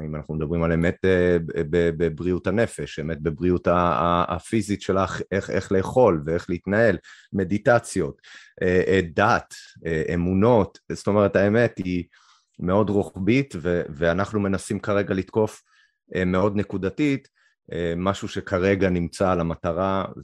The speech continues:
ו-, ויש איזשהו אמת אבסולוטית, אף אחד מאיתנו לא יודע מה היא,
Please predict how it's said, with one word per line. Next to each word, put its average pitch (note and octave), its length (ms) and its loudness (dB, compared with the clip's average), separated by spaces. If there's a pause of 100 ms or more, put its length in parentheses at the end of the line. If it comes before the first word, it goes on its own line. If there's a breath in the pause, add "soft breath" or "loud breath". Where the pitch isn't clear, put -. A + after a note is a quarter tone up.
ו-, D#2+ 360 0 (220)
ויש E2 680 0
איזשהו E2+ 640 -2 (460 loud breath)
אמת F#2 280 4
אבסולוטית, G2 800 0 (380)
אף F#2+ 200 -4
אחד F2 220 -2
מאיתנו E2+ 360 0
לא E2+ 60 2
יודע E2 320 0
מה E2 160 0
היא, C3 280 0